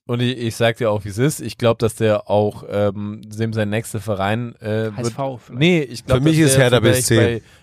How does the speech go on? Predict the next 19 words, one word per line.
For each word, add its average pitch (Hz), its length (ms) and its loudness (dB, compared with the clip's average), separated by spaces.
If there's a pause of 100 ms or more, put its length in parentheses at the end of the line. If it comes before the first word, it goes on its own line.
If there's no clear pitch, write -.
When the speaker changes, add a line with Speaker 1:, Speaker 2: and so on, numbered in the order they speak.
(100)
Speaker 1:
bei 113 140 0
Juve 143 400 -4
landen 139 440 -8
wird 139 180 -8
oder 131 280 -8
so. 143 260 -8
Speaker 3:
Ach, 180 160 -6 (140)
was? - 480 -10 (1200)
Da, 113 180 4 (160)
da 123 300 2
gibt 127 240 -6
es 117 200 -6
genug 123 360 -4
Ex-Spieler, 113 420 -6
die 107 180 -4
vorher 117 460 2
bei 95 120 0
Juve 104 340 2
landen 101 680 -6